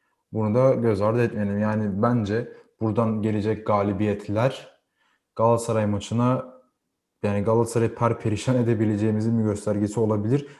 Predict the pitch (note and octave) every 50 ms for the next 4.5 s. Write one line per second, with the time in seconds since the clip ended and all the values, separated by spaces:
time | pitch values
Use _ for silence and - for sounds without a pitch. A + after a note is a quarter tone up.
0 | _ _ - - B2 B2 C3 B2+ E3+ E3+ D#3 - - A2+ G#2+ G#2 - - - A#2
1 | A#2 B2 B2 A#2 A2+ A2 G#2+ A2 A2+ G#2+ A#2+ A#2+ A#2+ A2+ G#2 G2+ G2+ F#2+ F#2+ G2+
2 | F#2+ F#2+ F#2 F#2 A2+ C3 - - - G2+ G2 - G2+ G#2 G#2 G2+ A2+ G#2+ - -
3 | G2+ F#2+ - - - F#2+ F#2+ F#2 F2+ F#2+ F#2+ - F#2+ F#2+ F#2+ F#2+ F#2 F#2+ F#2 F2+
4 | F2+ F2 F2 - - A2 A#2+ B2+ B2+